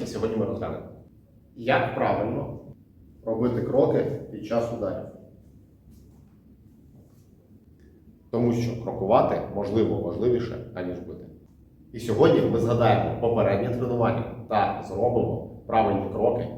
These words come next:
під ці удари разом зі мною. Важливо, якщо ви не відпрацювали попереднє тренування, то на цьому тренуванні вам робити нічого. Почнемо. Почнемо зі стійки. Розглянемо, коли ліва нога попереду.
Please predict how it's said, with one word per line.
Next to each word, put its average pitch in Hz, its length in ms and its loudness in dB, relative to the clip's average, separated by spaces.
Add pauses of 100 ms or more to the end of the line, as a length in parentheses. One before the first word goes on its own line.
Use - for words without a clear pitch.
під 95 180 -12
ці 101 140 -8
удари 82 520 -4 (380)
разом - 600 0
зі - 120 -10
мною. 76 220 -10 (640)
Важливо, - 580 4
якщо 120 300 4
ви 123 100 6 (280)
не 113 60 0
відпрацювали 110 680 2
попереднє 101 300 -2
тренування, 101 540 0 (120)
то - 100 -4
на - 80 -10
цьому - 180 -10
тренуванні 98 440 -4
вам 82 200 -4
робити - 300 -8
нічого. - 360 -16 (320)
Почнемо. 123 320 2 (160)
Почнемо 135 280 -2
зі 123 100 0
стійки. 113 420 -4 (120)
Розглянемо, - 460 -2
коли 101 140 0
ліва 101 180 0
нога 110 300 -2
попереду. - 460 -6